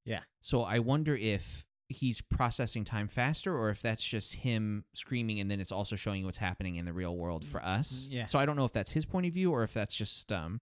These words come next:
Speaker 1: Yeah, so it's, it's gotta be, like, eventually he's gotta overcome it or whatever, you
Speaker 2: Right.
Speaker 1: know? It's gonna be his berserker form and whatever. But, uh, d-, like,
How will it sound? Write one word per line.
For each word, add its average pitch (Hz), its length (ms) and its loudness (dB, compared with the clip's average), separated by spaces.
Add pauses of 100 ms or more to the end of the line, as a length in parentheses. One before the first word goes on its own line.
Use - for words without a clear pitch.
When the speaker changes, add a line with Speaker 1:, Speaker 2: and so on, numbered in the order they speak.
Speaker 1:
Yeah, 147 300 4
so 165 200 2
it's, 165 200 -2
it's 143 120 -2
gotta 190 220 2
be, 120 160 -4
like, 104 240 -4
eventually 92 400 -8
he's 92 180 -8
gotta 90 160 -8
overcome 90 460 -12
it 85 100 -12
or 95 60 -10
whatever, 87 420 -12
you 120 60 2
Speaker 2:
Right. 90 240 2
Speaker 1:
know? 98 160 -8 (140)
It's - 100 -12
gonna 127 140 0
be 120 100 0
his 123 140 -2
berserker 113 420 -6
form 101 340 -6
and 104 100 -6
whatever. 95 360 -8 (180)
But, 135 220 2
uh, 120 300 -2 (680)
d-, 143 140 -2 (100)
like, 143 240 -2